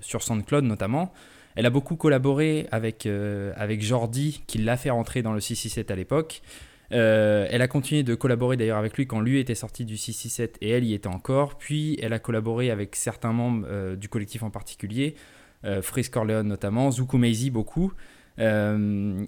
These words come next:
et après un premier projet qui était sorti sur SoundCloud qui s'appelait En attendant X X, euh, qui était sorti en, vers le milieu de l'année deux mille dix-sept, euh, qui était un premier E P, euh, de présentation.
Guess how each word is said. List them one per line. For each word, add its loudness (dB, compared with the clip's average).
et 6
après 2
un 2
premier 2
projet 0
qui -8
était -6
sorti -6
sur -8
SoundCloud -2
qui -10
s'appelait -2
En -2
attendant -2
X -4
X, 0
euh, -2
qui -10
était -8
sorti -4
en, -4
vers -2
le 2
milieu 2
de -2
l'année 2
deux 0
mille 0
dix-sept, 0
euh, 0
qui -4
était -2
un 0
premier 0
E 0
P, 0
euh, -6
de -4
présentation. 0